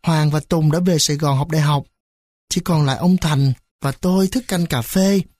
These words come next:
Có đêm ông về nhà và bên sân phơi mênh mông, chỉ còn mình tôi cùng bầy chó. Một buổi tối không có ông Thành, Hùng Bò xuất hiện. Hắn lững lững đi vào sân. Bất kể tiếng gầm gừ của bầy chó.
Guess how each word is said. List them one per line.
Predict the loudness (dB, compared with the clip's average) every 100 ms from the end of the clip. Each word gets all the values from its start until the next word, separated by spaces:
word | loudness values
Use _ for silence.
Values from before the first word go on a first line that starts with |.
| _ _ _ _ _ -4
Có | 2
đêm | 4 4
ông | 4 2
về | 2
nhà | 4 2 2 0 -2 _ _ _ -4
và | 0
bên | 2 2
sân | 2 0
phơi | 2 4
mênh | 6 6 6
mông, | 6 4 2 _ _ _ _ -4
chỉ | -4
còn | 0 2 4
mình | 4 4 2
tôi | 2 2 2
cùng | 2 2
bầy | 0
chó. | 0 0 2 0 -2 _ _ _ _ _ _ _ 0
Một | 0
buổi | 2 -2 0
tối | 2 2 0
không | 0 0 2
có | 2
ông | 2
Thành, | 2 2 2 0 -4 _ _ -20
Hùng | 0 2
Bò | 4 2
xuất | 0 0
hiện. | 2 2 2 -2 -8 _ _ _ _ 0
Hắn | 2 4
lững | 4
lững | 2 2
đi | 2
vào | 2 0
sân. | 2 2 2 0 _ _ _ _ _ _ _ _ 0
Bất | 0 0
kể | 0 0 2
tiếng | 4
gầm | 4 2
gừ | 2 0 0
của |
bầy | 0 -2
chó. | 0 0 2 -2